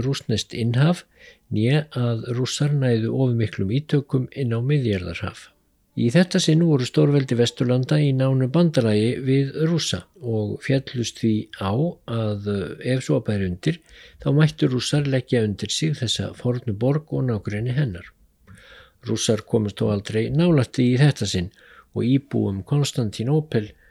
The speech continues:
var þess vegna hlíft við hersetu rússneskra dáta. Hvorki Þjóðverjar né Austurríkismenn höfðu í rauninni mikil landvinningaáform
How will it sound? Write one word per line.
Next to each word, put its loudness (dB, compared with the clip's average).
var -4
þess -4
vegna -4
hlíft -2
við -4
hersetu 0
rússneskra -4
dáta. -2
Hvorki 2
Þjóðverjar 6
né 4
Austurríkismenn 2
höfðu 4
í 4
rauninni 2
mikil 0
landvinningaáform 0